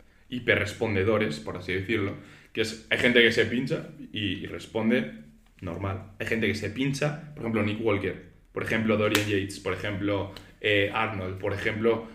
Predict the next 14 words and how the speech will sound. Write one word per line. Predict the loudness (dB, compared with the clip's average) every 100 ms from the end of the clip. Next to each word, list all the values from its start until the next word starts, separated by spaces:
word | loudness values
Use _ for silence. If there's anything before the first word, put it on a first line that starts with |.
| -20 -14 0
gente | 4 4
que | 4
se | 2 2
pincha | 6 6 6 2 0 -6 -14 -20 -2
y | 4 4
es | 4 0
literalmente | 0 4 4 4 6 4 4 -8 -20 -20 _ _ _ _ _ _ _ _ _ _ _ _ -8
sea, | -6 -2
utiliza | -2 -2 -2 2 2 2 -10 -18 6
todo | 12 12 12 6 2 -8 -16 -8
y | -4
su | 0 2
músculo | 2 4 8 8 6
explota. | 0 -2 0 2 2